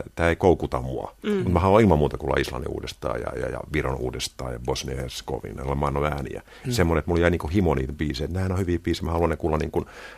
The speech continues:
Speaker 1: normaalioloissakin, il-,
Speaker 3: Mm.
Speaker 1: ilman sitä visuaalisuutta myöskin. Et, et musta siinä, en mä tiedä, se oli erittäin hyvä kokemus, mutta se on aika, se on, niinku, raskas. Se, se on, se,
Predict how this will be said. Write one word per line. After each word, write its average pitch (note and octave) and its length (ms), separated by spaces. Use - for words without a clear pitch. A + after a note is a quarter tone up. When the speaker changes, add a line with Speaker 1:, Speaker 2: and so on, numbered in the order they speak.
Speaker 1:
normaalioloissakin, C#2+ 1040
il-, F2 160
Speaker 3:
Mm. - 40
Speaker 1:
ilman D2+ 300
sitä - 160
visuaalisuutta - 600
myöskin. C2 360
Et, - 120
et - 180
musta F2+ 200
siinä, F#2 160
en G#2+ 60
mä G#2 60
tiedä, D2+ 280
se - 140
oli F#2 220
erittäin D#2 340
hyvä E2+ 100
kokemus, D#2+ 480
mutta - 360
se F#2+ 100
on - 40
aika, G2 180
se G2+ 100
on, G2 60
niinku, G2+ 140
raskas. - 460
Se, F2 160
se G2 120
on, F#2 140
se, - 120